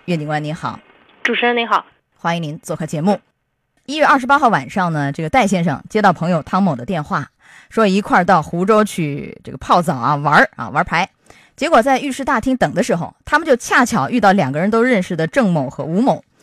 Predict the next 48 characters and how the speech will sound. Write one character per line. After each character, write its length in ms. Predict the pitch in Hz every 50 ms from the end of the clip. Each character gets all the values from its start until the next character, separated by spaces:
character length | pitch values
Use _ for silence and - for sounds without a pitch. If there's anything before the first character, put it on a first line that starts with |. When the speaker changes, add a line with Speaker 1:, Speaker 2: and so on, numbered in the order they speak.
| - - - _
Speaker 1:
这 140 | _ - 311
个 60 | 311 269
郑 180 | - 392 349
某 140 | 277 214 175
呢， 100 | 165 175
还 140 | 202 - 262
带 140 | 262 320 277
了 80 | 254
另 140 | 269 311 320
外 140 | 392 392 349
两 140 | 254 185 143
个 80 | 143
朋 160 | - 165 160 170
友 180 | 170 143 - _ - _ _ _
商 300 | - - - 311 320 330
总 160 | 247 180 -
和 100 | - 160
小 200 | 165 - 190 240
伟 200 | 339 - - - _ _ _ _ _ _ _ _ _ _
啊， 160 | - 165 185
于 100 | 233 269
是 220 | 320 - 269 220 _ 214
这 100 | 277 269
几 140 | 202 214
个 80 | 196 202
人 200 | 196 202 226 226 _
先 220 | _ - - 247 240
去 80 | 220
吃 120 | 185 - 226
火 160 | 180 185 165
锅。 240 | 160 208 226 233 247 254 - _ _
结 120 | - 247
果 120 | 262 208
吃 260 | 175 - - - 320 302
的 80 | 269
时 160 | 247 180 190
候， 140 | 214 175 165
这 40 | 185
个 120 | 196 170
汤 180 | - - 233 220
某 160 | 220 170 139
突 160 | - - -
然 140 | 262 208 190
就 100 | 208 -
喊 180 | - - 131 127
戴 140 | - 175 156
先 200 | 147 139 135 131
生 100 | -